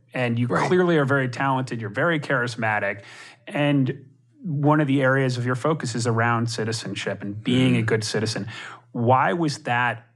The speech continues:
Speaker 1: a priority for you?
Speaker 2: Ah, I have a tendency toward trying to fix things. My wife will tell you I try too often to not just hear her stories, but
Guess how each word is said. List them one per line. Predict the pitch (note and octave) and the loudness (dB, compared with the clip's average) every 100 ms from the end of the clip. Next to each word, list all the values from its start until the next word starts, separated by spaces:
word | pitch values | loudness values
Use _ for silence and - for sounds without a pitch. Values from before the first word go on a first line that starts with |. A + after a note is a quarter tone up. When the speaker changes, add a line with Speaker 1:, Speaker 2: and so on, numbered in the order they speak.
| - | -18
Speaker 1:
a | A#2+ | -10
priority | - G2 F#2 E2+ D#2+ | -4 -2 -2 -4 -8
for | - D#2 | -12 -12
you? | C2 - - _ _ _ _ _ _ _ _ _ _ - | -14 -20 -20 _ _ _ _ _ _ _ _ _ _ 0
Speaker 2:
Ah, | B2+ C#3 C3 A#2 G2+ F2+ E2+ D#2+ D#2+ E2 - - - - _ _ _ _ _ _ _ _ _ - | 4 4 4 2 0 -2 -4 -8 -10 -10 -12 -14 -18 -20 _ _ _ _ _ _ _ _ _ -2
I | A2+ A#2 | 0 2
have | B2 A#2+ A#2 A2 G#2+ G#2 G#2 G2+ G#2 _ _ _ _ - | 2 2 2 2 2 2 0 -4 -10 _ _ _ _ -6
a | F#2+ F#2+ G2 | 0 0 -2
tendency | - - A#2+ B2+ B2+ B2+ C3+ | -6 0 2 4 2 2 0
toward | B2+ G#2+ F#2 | 2 0 0
trying | F#2+ F#2 | 0 -2
to | D#2+ | -2
fix | - E2+ - | -4 -6 -6
things. | E2 C#2 B1+ - - _ _ _ _ _ _ | -8 -8 -10 -10 -12 _ _ _ _ _ _
My | - E2+ | -8 -4
wife | F#2 G2+ G#2+ | 0 0 -2
will | G2+ | -2
tell | - A2 | 0 2
you | A2 | 2
I | F2+ | 0
try | F2 F2 F2 | -2 -4 -6
too | - F#2 | -2 0
often | A2 A2+ A#2 A2 | 2 0 -2 -2
to | G#2+ | -2
not | F2+ F2+ | -4 -4
just | F2 - | -6 -8
hear | - C#3 D3 D3 | 0 2 4 2
her | C#3+ C#3 | -2 -6
stories, | - C#3 C#3 | -4 -2 -2
but | A#2+ | -4